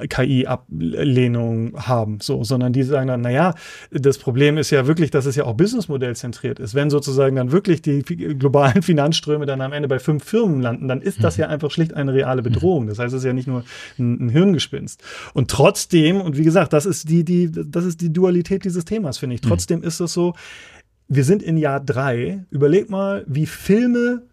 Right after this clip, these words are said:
Speaker 1: nach drei Jahren aussahen, als die erfunden wurden. Das waren abgefilmte Theaterstücke. Da ist nicht mal der Schnitt erfunden gewesen. Dann hat irgendwann Georges Méliès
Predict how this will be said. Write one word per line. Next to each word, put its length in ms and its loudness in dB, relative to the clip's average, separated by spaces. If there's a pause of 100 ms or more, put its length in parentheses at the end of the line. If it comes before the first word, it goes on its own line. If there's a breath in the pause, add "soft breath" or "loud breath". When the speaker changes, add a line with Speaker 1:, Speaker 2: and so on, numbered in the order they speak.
Speaker 1:
nach 160 -2
drei 240 0
Jahren 460 0
aussahen, 440 -4
als 160 -2
die 80 -2
erfunden 440 0
wurden. 240 -4
Das 160 -4
waren 120 0
abgefilmte 540 0
Theaterstücke. 760 -4 (440 soft breath)
Da 60 2
ist 120 4
nicht 120 4
mal 100 0
der 120 4
Schnitt 320 0
erfunden 500 -4
gewesen. 420 -4 (480 soft breath)
Dann 140 0
hat 120 0
irgendwann 720 0
Georges 280 -4
Méliès 580 0